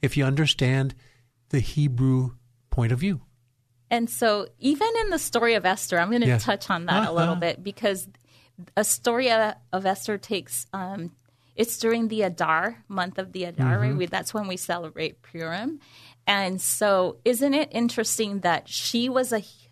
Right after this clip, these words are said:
Speaker 2: Hebrew person and she married a pagan?
Speaker 1: Yes.
Speaker 2: And even that speaks of Jesus, right? He was
Speaker 1: Mm-hmm.
Speaker 2: Jewish, and most of the bride of Christ is not Hebrew,
Speaker 1: Yeah.
Speaker 2: <laughs> you know, like,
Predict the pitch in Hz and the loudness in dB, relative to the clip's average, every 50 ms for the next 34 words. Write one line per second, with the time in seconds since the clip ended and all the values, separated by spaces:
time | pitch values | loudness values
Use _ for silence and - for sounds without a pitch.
0 | _ _ _ _ - 220 202 190 196 214 214 202 - 214 190 190 - - 208 185 | _ _ _ _ -12 -12 -12 -8 -6 -6 -6 -4 -4 -6 -6 -6 -6 -8 -8 -8
1 | 180 180 185 - _ _ _ _ _ - 208 202 - - - 226 214 202 196 196 | -8 -8 -14 -18 _ _ _ _ _ -2 -2 -2 -2 -2 -2 -2 -2 0 0 0
2 | 202 208 208 180 175 - - 196 185 202 185 180 170 - 165 165 - _ _ 143 | 0 0 0 -2 -4 -4 -4 -6 -6 -6 -8 -12 -16 -18 -20 -20 -20 _ _ 0
3 | 123 120 127 135 - - - - 214 247 277 302 285 302 294 247 226 196 208 208 | 0 2 0 0 -4 -6 -2 2 4 4 4 4 4 2 2 2 2 2 2 2
4 | 240 254 - - - - - 226 208 196 - - 196 190 175 - 190 196 196 190 | 2 0 -2 -6 -8 -6 -4 -4 -4 -4 -2 -2 -2 -2 -2 -6 -6 -6 -6 -4
5 | 196 185 160 170 - - 190 180 185 208 - - - 139 131 120 120 120 - 165 | -2 -2 -2 -2 -4 -4 -2 -2 -2 -2 -4 -4 -2 0 0 2 2 2 0 -2
6 | - - - 214 202 196 190 208 240 240 - - - - _ _ - 208 202 202 | -6 -6 -4 0 2 2 2 2 2 0 -2 -6 -10 -14 _ _ -2 -2 -2 -2
7 | 196 185 - _ _ _ _ _ _ - _ - 208 220 233 254 277 277 - 285 | -4 -10 -14 _ _ _ _ _ _ -20 _ -6 -2 0 2 2 0 0 0 -2
8 | 262 240 220 233 214 - 226 214 202 208 202 202 226 - - - 240 208 202 214 | 0 0 0 -2 0 2 2 4 4 4 2 0 -2 -4 0 2 2 4 4 2
9 | 220 214 - - - 214 208 202 208 - - - - - 196 208 214 214 226 262 | -2 -4 -6 -2 0 2 2 0 -2 -6 -12 -12 -8 -4 -2 0 2 4 4 4
10 | 294 - - - _ _ - - - - 202 190 175 - 165 165 - 120 117 120 | 4 2 -2 -8 _ _ -20 -20 -14 -12 -12 -12 -8 -6 -4 -2 0 0 0 0
11 | - 349 349 302 294 262 269 302 294 262 269 262 - | 2 2 4 4 6 4 4 4 4 2 2 2 0